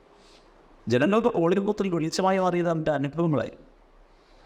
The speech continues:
അത് ആ അനുഭവങ്ങൾ ഇനി തുടരും. എന്തെല്ലാം തിരുത്തി?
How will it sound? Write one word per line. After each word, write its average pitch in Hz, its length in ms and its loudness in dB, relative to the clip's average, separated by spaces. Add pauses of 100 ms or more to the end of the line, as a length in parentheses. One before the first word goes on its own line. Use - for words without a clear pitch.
(1200)
അത് 110 160 0 (460)
ആ 135 80 2 (140)
അനുഭവങ്ങൾ 175 560 2 (580)
ഇനി 120 240 0
തുടരും. 101 380 0 (320)
എന്തെല്ലാം 196 480 2
തിരുത്തി? 107 320 -8